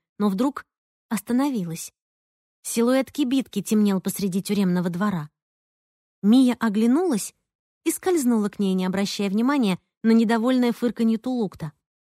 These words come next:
Кибитку тщательно обыскали и нашли, что хотели. Все сундуки стояли открытые и были пусты. Маргины наряды, браслеты, бусы, сандалии с бусинами разбросаны по полу.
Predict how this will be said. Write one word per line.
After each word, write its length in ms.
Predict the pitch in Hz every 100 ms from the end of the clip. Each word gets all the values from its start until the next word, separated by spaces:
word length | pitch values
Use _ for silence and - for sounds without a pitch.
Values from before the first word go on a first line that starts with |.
| _ _ _ _
Кибитку 420 | 214 208 - -
тщательно 580 | - - 247 233 240 226
обыскали 640 | 220 240 - 180 143 139 - _ _ _ _
и 100 | 220
нашли, 360 | 254 269 330 285
что 200 | - 175
хотели. 540 | 202 - 165 143 143 _ _ _ _
Все 220 | - 220
сундуки 480 | 208 214 196 202 247
стояли 420 | - 196 190 202
открытые 580 | 196 190 233 240 - 156
и 120 | 156
были 240 | 170 190 190
пусты. 500 | - - - 156 160 _ _ _ _ _ _ _ _
Маргины 480 | 202 202 196 180 196
наряды, 480 | 190 185 185 208 180
браслеты, 580 | 170 180 - 202 196 170
бусы, 340 | 160 214 -
сандалии 520 | 185 180 180 208 202
с 100 | 190
бусинами 580 | 175 196 - 185 175 170 - _ _ _ _
разбросаны 640 | 190 208 180 226 214 208 208
по 220 | - 190
полу. 320 | - 156 160